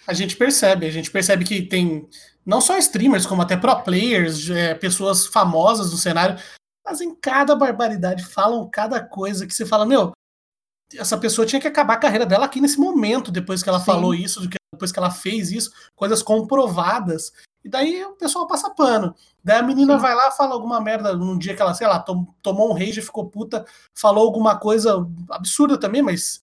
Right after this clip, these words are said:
Speaker 1: enfim, até com um pouco mais de razão do que a outra pessoa, e acaba. Tipo,
Speaker 2: E
Speaker 1: o
Speaker 2: perde
Speaker 1: pessoal
Speaker 2: até
Speaker 1: desce o
Speaker 2: patrocínio.
Speaker 1: pau, perde patrocínio. Exatamente.
Speaker 2: <laughs>
Speaker 1: Perde patrocínio, te-, a marca tira o corpo fora.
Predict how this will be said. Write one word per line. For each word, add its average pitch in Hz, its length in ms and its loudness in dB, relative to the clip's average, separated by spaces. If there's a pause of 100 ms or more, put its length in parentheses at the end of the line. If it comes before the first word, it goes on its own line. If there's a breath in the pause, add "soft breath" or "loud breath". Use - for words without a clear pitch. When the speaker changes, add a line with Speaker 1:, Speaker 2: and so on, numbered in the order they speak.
(200)
Speaker 1:
enfim, 208 380 -2
até 170 220 0
com 277 160 0
um 277 40 2
pouco 254 280 0
mais 220 260 2
de 196 80 -2
razão 185 500 0
do 277 120 -2
que - 100 -10
a 170 60 -2
outra - 180 -10
pessoa, 226 500 -6 (580)
e 330 480 -2
acaba. 269 680 -4
Tipo, 202 240 -6
Speaker 2:
E 190 60 0
Speaker 1:
o 185 60 0
Speaker 2:
perde 220 180 0
Speaker 1:
pessoal 240 280 4
Speaker 2:
até 233 160 4
Speaker 1:
desce 285 220 2
o 285 40 2
Speaker 2:
patrocínio. - 120 -4
Speaker 1:
pau, 196 480 2
perde 196 200 -2
patrocínio. 208 420 -2
Exatamente. 165 880 -2 (120)
Speaker 2:
<laughs> 196 260 -2
Speaker 1:
Perde 185 220 0
patrocínio, 196 1000 -2 (260 soft breath)
te-, - 80 -10
a 180 220 2
marca 190 320 2
tira 180 180 -4
o 165 60 -4
corpo 165 200 -4
fora. 170 720 2